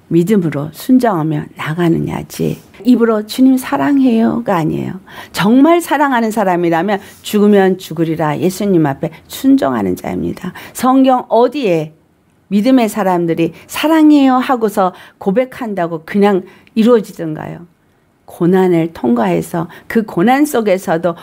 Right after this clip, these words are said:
오직 한 분 주 대신 하나님 앞에 그대로 순복하며 그분이 모든 일을 이루시도록 자기 자신을 내어놓은 사람들이 믿음의 사람들이었어요. 이 땅에서 죽임을 당하여도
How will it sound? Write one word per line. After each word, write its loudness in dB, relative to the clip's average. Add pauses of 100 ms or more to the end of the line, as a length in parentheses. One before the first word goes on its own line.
오직 0
한 2
분 2 (140)
주 0 (160)
대신 0
하나님 0
앞에 -4 (220)
그대로 0
순복하며 0 (160)
그분이 4
모든 4
일을 2 (100)
이루시도록 2 (160)
자기 -2
자신을 0
내어놓은 4
사람들이 0 (160)
믿음의 4
사람들이었어요. -4 (340)
이 -2
땅에서 -2
죽임을 2
당하여도 0